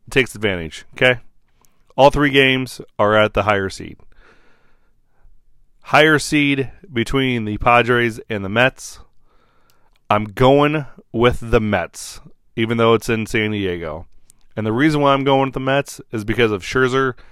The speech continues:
and DeGrom. They'll, they're gonna come out and pitch w-,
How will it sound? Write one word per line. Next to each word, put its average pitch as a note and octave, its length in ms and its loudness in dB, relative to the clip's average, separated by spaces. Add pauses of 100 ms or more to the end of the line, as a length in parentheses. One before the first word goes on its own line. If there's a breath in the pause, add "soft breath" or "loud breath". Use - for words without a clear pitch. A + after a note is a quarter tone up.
(480 soft breath)
and A2+ 160 0
DeGrom. F#2+ 380 -4 (1600)
They'll, A#2+ 480 4 (120)
they're A#2 220 2
gonna C#3 180 2
come C#3 160 -2
out A#2 140 4
and G#2+ 100 -6
pitch A2 180 -4
w-, A2 200 -10